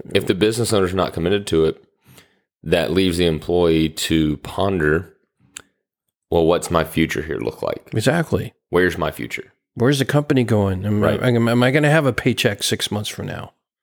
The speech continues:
Speaker 1: Right.
Speaker 2: If there's not enough com-, commitment to spend the time, do the research, whatever's necessary, and make good decisions that a committed business owner would, then why would I wanna stay here? I see no future for myself here.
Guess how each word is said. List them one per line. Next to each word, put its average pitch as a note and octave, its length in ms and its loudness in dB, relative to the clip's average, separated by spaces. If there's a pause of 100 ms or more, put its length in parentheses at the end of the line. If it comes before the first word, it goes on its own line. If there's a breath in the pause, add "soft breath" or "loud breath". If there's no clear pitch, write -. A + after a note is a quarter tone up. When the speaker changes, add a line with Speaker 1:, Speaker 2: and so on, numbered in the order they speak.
(160)
Speaker 1:
Right. D2+ 220 -4
Speaker 2:
If - 60 -20
there's A#2 220 0
not C3+ 200 4
enough B2 220 2
com-, A2+ 260 0
commitment B2 640 0
to G2 280 -4 (1040 soft breath)
spend C3+ 360 0
the B2+ 40 0
time, A#2 500 2
do A#2+ 160 2
the C3+ 100 4
research, B2 520 0
whatever's A2+ 340 0
necessary, A2 400 0
and G2+ 80 -2
make G#2+ 160 -4
good G2+ 160 -2
decisions G#2 560 -6
that G#2+ 160 2
a G#2 40 0
committed A2 640 0 (640)
business B2 380 0
owner A2 260 2
would, G#2 460 0
then G#2+ 300 -2
why A2 260 4
would G#2+ 160 2
I G#2+ 120 2
wanna G2+ 220 -2
stay A2 240 0
here? G2+ 180 -2
I G#2+ 80 -6
see - 180 -2
no G#2 120 0
future G#2+ 360 -2
for - 140 -8
myself - 380 -8
here. - 260 -10